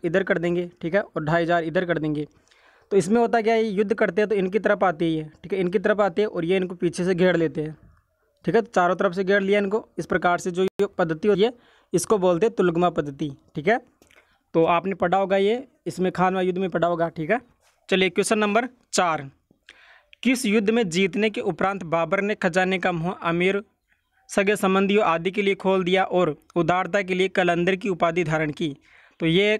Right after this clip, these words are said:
कौन से युद्ध के लिए, अ, कौन से युद्ध में की थी? पानीपत का प्रथम युद्ध पंद्रह सौ छब्बीस, घाघरा का युद्ध पंद्रह सौ उनतीस, चंदेरी का युद्ध पंद्रह सौ अट्ठाईस और खानवा का युद्ध पंद्रह सौ सत्ताईस। आप याद भी कर सकते हैं, सत्ताईस, अट्ठाईस, उनतीस में कौन सा युद्ध, छब्बीस, सत्ताईस, अट्ठाईस, उनतीस, ये तीनों,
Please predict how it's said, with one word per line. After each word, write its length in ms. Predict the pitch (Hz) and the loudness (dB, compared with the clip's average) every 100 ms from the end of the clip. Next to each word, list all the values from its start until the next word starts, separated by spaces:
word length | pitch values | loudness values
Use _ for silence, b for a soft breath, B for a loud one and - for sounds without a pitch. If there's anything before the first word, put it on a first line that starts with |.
| - | 0
कौन 180 | 185 185 | 0 2
से 120 | 202 | 0
युद्ध 160 | 196 | 0
के 120 | 190 202 | 2 2
लिए, 160 | 196 | 2
अ, 300 | 190 175 165 156 - | 2 2 2 0 0
कौन 160 | 175 | 0
से 120 | 180 | 2
युद्ध 120 | 196 190 | 2 2
में 120 | 196 | 0
की 120 | 190 | 0
थी? 180 | 190 202 - b b 185 | -2 -4 -8 b b 0
पानीपत 380 | 185 190 196 | 0 0 -2
का 120 | - 185 | -2 -2
प्रथम 360 | 185 - 196 | -2 -2 0
युद्ध 180 | 202 196 | 0 0
पंद्रह 280 | 190 180 180 | -2 0 0
सौ 120 | 185 | -2
छब्बीस, 460 | 175 147 196 196 165 | -4 -2 0 0 -2
घाघरा 420 | 160 160 170 180 | 0 0 0 0
का 120 | 185 | 0
युद्ध 200 | 180 196 - | -2 -2 -6
पंद्रह 240 | 165 160 175 | -4 0 0
सौ 140 | 180 | -2
उनतीस, 360 | 165 156 202 - | -4 -2 -4 0
चंदेरी 340 | 175 180 185 | 2 2 2
का 100 | 185 | 2
युद्ध 260 | 190 196 226 b b b 185 | 0 0 -4 b b b 0
पंद्रह 240 | 180 185 | 2 2
सौ 120 | 185 160 | -2 -6
अट्ठाईस 420 | 175 185 190 208 - | -6 -2 -2 -4 -8
और 100 | 165 | -6
खानवा 360 | 175 175 175 | -2 -2 0
का 100 | 165 | 0
युद्ध 140 | 180 190 | -2 -2
पंद्रह 280 | 165 151 160 | -2 0 0
सौ 200 | 214 226 B B - | -2 -6 B B -6
सत्ताईस। 480 | 160 - 170 180 | -4 -2 -2 -2
आप 220 | - 170 160 | -4 -4 0
याद 260 | 165 170 | 0 0
भी 80 | 190 | -2
कर 140 | 190 | -2
सकते 280 | 180 180 196 | -2 -2 -2
हैं, 40 | 196 | -2
सत्ताईस, 420 | 180 175 180 180 | -2 -2 -2 -2
अट्ठाईस, 320 | 175 180 180 | -2 -2 -2
उनतीस 360 | 170 156 185 196 | -4 -2 -2 0
में 140 | 185 | -4
कौन 200 | 170 170 | 0 0
सा 120 | 185 | 2
युद्ध, 240 | 180 170 - - | 0 -2 -8 -6
छब्बीस, 300 | 165 185 175 | 0 0 0
सत्ताईस, 240 | 185 180 | 0 0
अट्ठाईस, 300 | 165 175 180 | 0 -2 -2
उनतीस, 320 | 165 175 196 | -4 -2 0
ये 60 | 196 | 0
तीनों, 320 | 175 180 | 0 0